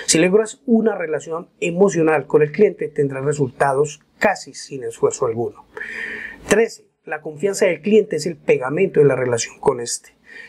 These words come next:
Catorce, la honestidad es el principal diferenciador entre un persuador y un manipulador. Quince, una persuasión poderosa se consigue integrando el juego de números sumado al manejo de relaciones sinceras.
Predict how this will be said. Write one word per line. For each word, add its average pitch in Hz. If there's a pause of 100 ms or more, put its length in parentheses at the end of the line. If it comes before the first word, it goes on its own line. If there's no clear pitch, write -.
(140)
Catorce, -
la 160
honestidad 160
es 180
el 196
principal 156
diferenciador 151
entre 147
un 147
persuador 165
y 170
un 151
manipulador. 143 (800)
Quince, 220
una 165
persuasión 151
poderosa 185
se -
consigue 143
integrando 151
el 156
juego 170
de 180
números 185 (200)
sumado 151
al 165
manejo 160
de 156
relaciones 131
sinceras. -